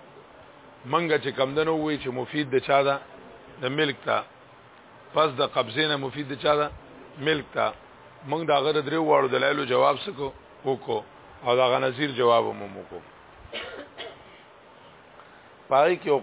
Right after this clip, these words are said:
قید ذکر کړو. په چا کې؟ متن کې. چې دا به په اجازت د بایع وي. دا قبضه او په اجازت د چای؟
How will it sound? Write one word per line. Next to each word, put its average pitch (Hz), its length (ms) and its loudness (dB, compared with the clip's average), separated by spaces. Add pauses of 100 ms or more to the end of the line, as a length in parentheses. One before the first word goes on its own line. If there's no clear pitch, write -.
قید 170 160 0 (100)
ذکر 123 240 0
کړو. 143 300 2 (1300)
په - 140 -14
چا 147 160 4
کې؟ 180 160 -12 (1200)
متن 143 380 0 (100)
کې. 101 140 -12 (1120)
چې 143 120 -2
دا 156 220 6 (1800)
به 131 140 2
په 151 220 -6
اجازت 139 640 2
د 131 60 2 (100)
بایع 127 300 2
وي. 98 140 -8 (1700)
دا 127 140 2
قبضه 123 380 0
او 160 100 6
په 139 120 -6
اجازت 131 440 0
د 143 60 -2
چای؟ 156 260 0